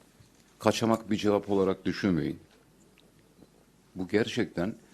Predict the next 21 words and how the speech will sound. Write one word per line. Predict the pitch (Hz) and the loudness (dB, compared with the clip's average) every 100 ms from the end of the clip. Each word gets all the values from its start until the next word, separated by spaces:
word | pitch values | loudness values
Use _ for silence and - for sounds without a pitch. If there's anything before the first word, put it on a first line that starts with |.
| - - | -16 -12
bir | |
konsantrasyonu | - 101 92 104 95 98 92 - 101 92 | -4 -2 -2 -2 -2 0 -2 0 -2 0
gerektiren, | 76 73 - 78 117 - - - - - | 0 -2 -4 -6 -6 -12 -20 -20 -12 -6
bütün | - 123 | 2 4
yönetim | 104 98 90 120 | 6 6 4 -2
kurulu | 101 95 85 | -2 0 0
arkadaşlarımın, | 82 73 76 73 - 73 69 65 - _ _ _ _ | 0 -2 -4 -4 -6 -8 -8 -12 -16 _ _ _ _
herkesin, | 107 117 90 - 71 69 - _ _ _ | -4 -2 -4 -6 -8 -12 -18 _ _ _
dün | 107 110 | 4 6
de | 101 | 6
kendilerine | - 85 78 76 73 | 4 2 2 0 -2
ifade | 71 71 71 71 | -4 -6 -6 -8
ettim. | 69 - - - _ - - - - - | -8 -12 -12 -14 _ -20 -20 -20 -18 -8
Dedim | 107 113 | -4 -4
ki, | - 85 85 | -4 -6 0
"Biz | 107 131 - - - - - - - | 2 2 -2 -12 -20 -20 -20 -20 -2
mermer | 92 101 104 127 117 | 2 4 4 4 2
kadar | - 82 82 80 - - - - _ - | 0 0 0 -4 -14 -20 -20 -20 _ 2
bir | 107 | 4
arada | 90 76 80 80 | 4 0 -4 -8
sağlam, | - 95 92 87 101 | 0 2 4 2 -2